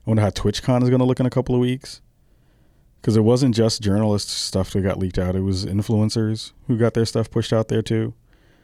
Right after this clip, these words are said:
I wonder if there's gonna be heightened security at all these conferences, specifically for those folks. Um, it, it's gonna be a real test of people's mettle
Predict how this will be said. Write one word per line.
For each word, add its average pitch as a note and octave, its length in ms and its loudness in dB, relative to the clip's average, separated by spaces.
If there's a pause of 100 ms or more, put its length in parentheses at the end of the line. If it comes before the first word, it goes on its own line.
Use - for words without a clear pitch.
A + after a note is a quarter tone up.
(340)
I A2 100 4
wonder A2 280 6
if G#2 80 0
there's G#2+ 160 2
gonna G#2 140 2
be G2+ 80 2
heightened F#2 260 0
security B2 560 2
at A#2+ 100 4
all A#2+ 200 2
these A#2+ 120 2
conferences, B2 760 -2
specifically B2 680 -2
for A#2+ 140 -2
those A#2+ 200 2
folks. A#2+ 380 -2 (1120)
Um, F#2 560 0 (720)
it, - 160 0
it's B2+ 160 0
gonna D3 220 2
be C#3+ 240 4
a A#2 100 4
real A2 680 4 (560)
test - 400 0
of G2 260 -2
people's G2+ 340 -2
mettle F#2+ 480 -2